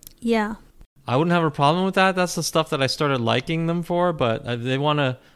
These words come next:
Speaker 2: if they wanna mature and grow and whatever, that's fine too.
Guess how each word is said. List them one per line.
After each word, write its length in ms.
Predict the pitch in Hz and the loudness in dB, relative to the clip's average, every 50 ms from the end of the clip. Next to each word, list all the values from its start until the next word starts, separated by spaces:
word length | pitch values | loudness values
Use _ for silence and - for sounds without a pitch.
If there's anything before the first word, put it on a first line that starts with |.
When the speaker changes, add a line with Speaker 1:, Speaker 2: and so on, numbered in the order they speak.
| _ | _
Speaker 2:
if 120 | - 113 117 | -6 -2 2
they 80 | 135 | 2
wanna 320 | 139 143 143 139 139 131 123 | 4 4 4 2 2 2 0
mature 500 | 117 117 110 - - - 135 131 135 139 | 0 -2 -2 -2 -2 0 0 2 2 2
and 160 | 135 127 113 | 0 0 -2
grow 460 | - 113 110 113 117 123 127 135 139 | -4 -2 -2 0 0 0 0 0 -2
and 260 | 139 135 135 135 - | -2 -2 -2 -4 -4
whatever, 480 | - 131 131 131 135 131 131 139 135 135 | -6 -6 -4 -2 -2 -2 -2 -2 -4 -2
that's 220 | 131 135 139 - | -2 -4 -4 -6
fine 320 | - - 131 127 123 127 123 | -8 -4 -2 -2 -2 -2 -4
too. 340 | - - 117 113 120 131 | -4 -4 -4 -2 -2 -4